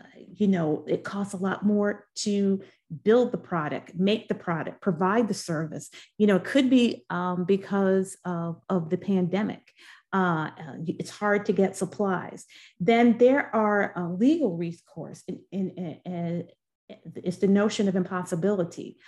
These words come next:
um, which means that it's very, very difficult or impossible for you able to comply. And you may be able to, uh, break or at least modify a contract, um, so that you are not left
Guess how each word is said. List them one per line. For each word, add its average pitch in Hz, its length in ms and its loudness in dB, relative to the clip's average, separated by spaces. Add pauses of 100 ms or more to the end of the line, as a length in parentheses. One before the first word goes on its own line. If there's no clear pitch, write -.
(300)
um, 180 340 2
which 214 220 0
means 233 180 4
that 247 140 0
it's - 180 -8
very, 247 520 2
very 226 340 4
difficult 214 720 -6
or 196 100 -4
impossible 196 580 -6
for 196 140 -2
you 185 160 4
able 180 160 -2
to - 120 -20
comply. 175 840 -2 (340)
And 240 240 6
you 262 80 6
may 247 180 6
be 233 280 -2
able 214 500 0 (180)
to, 190 520 2
uh, 170 240 -4
break 185 560 0
or 185 60 2
at 180 80 0
least 202 200 -2
modify 185 880 -2
a 180 60 -12
contract, 185 920 -2 (460)
um, 170 440 4
so 196 340 2
that 170 380 0
you 196 600 0
are 175 100 -4
not 185 440 -4 (200)
left 175 480 -2